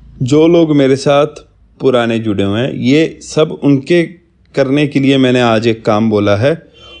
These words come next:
और जो लोग नए जुड़ रहे हैं, वो इस चैनल को सब्सक्राइब करके लाइक कर दें ज़रूर,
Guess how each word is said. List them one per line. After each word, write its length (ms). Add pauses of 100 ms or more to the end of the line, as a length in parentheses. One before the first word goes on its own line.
और 120
जो 280
लोग 280
नए 320
जुड़ 260
रहे 360
हैं, 280
वो 340
इस 200
चैनल 320
को 200
सब्सक्राइब 1040
करके 520
लाइक 480
कर 160
दें 180
ज़रूर, 500